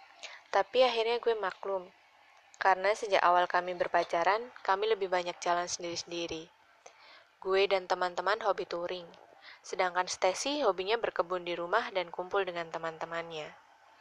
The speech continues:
Jadi gue rasa putus memang jalan terbaik karena tidak ada lagi yang patut dipertahankan dari hubungan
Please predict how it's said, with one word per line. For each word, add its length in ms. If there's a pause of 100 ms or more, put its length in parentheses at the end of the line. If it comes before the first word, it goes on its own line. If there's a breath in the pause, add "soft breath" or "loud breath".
(600 loud breath)
Jadi 240
gue 160
rasa 640
putus 320
memang 240
jalan 240
terbaik 560
karena 240
tidak 240
ada 240
lagi 320
yang 80
patut 320
dipertahankan 800
dari 160
hubungan 400